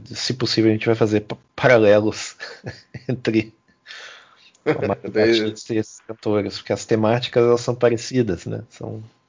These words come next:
Speaker 1: universais, né? Então, essa é uma das coisas
Speaker 2: Os
Speaker 1: que a gente tá
Speaker 2: Emílios,
Speaker 1: planejando.
Speaker 2: ah, Santiagos e os Elba Ramilhos, né, cara, de cada país. <laughs>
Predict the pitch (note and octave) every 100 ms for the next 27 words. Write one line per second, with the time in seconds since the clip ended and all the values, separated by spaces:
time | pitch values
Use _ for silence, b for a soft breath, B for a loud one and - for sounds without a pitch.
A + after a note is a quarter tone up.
0 | _ - A#2 A2+ G#2+ G#2+ - F#2 F#2 G#2+
1 | C#3 - C#3+ D3+ C#3 B2+ B B B B
2 | B _ - - A#2 A2+ A2 - A#2 A2+
3 | A#2+ A#2 B2+ C#3 C3+ G#2+ G#2 G2+ B2 C3
4 | B2+ B2 - B2+ B2 A#2 G#2+ B2+ C3 B2+
5 | B2 A2 A2 - G#2+ A#2 A#2+ A#2+ G2+ G#2+
6 | A#2 G#2 G#2 G2+ F#2+ G2 F#2+ - A#2+ G#2
7 | - C#3 B2+ - - A#3+ - - - B3
8 | - D4+